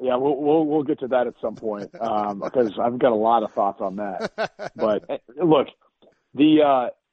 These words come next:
Speaker 1: the thing about the, the trade is, it's not like the New York Giants didn't get something in return.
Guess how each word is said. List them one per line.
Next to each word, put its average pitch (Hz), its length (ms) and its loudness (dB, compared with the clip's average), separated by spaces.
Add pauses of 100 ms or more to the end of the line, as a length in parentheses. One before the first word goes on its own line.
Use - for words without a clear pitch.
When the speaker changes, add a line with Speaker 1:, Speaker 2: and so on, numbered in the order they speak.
Speaker 1:
the 139 140 -10
thing 220 240 -2
about 165 240 2
the, 135 80 -2
the 113 160 -8 (100)
trade 165 160 -4
is, 113 160 -6
it's 92 160 -10
not 254 120 2
like 190 140 0
the - 80 -8
New 135 60 -6
York 143 180 -2
Giants 135 380 -2
didn't 131 140 -4
get 123 180 -4
something 131 240 -2
in 107 80 -8
return. 95 640 -2